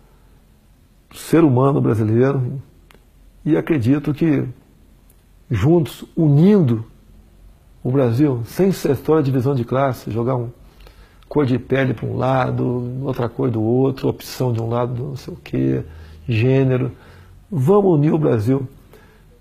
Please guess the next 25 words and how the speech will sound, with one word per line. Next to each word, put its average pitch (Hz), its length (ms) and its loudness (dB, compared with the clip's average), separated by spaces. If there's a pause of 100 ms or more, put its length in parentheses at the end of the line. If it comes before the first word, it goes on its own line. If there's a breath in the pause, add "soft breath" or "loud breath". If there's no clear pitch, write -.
(180)
na 156 280 0
economia, 143 580 2
vamos 139 300 0
desburocratizar, 131 1300 2
desregulamentar. 131 1300 2 (800 loud breath)
A 147 120 0
proposta 143 520 0
do 139 100 2
Paulo 139 260 0
Guedes 123 200 2
do 127 60 0
imposto 135 360 -2
de 127 100 0
renda, 135 240 2
até 165 180 -2
falei, 143 160 0
está 139 160 -2
sendo 151 240 0
ousada. 147 560 0 (680 soft breath)
A 139 100 -4
proposta 139 460 0
dele 127 160 2
é 143 40 0
o - 20 -2
seguinte, 127 540 -4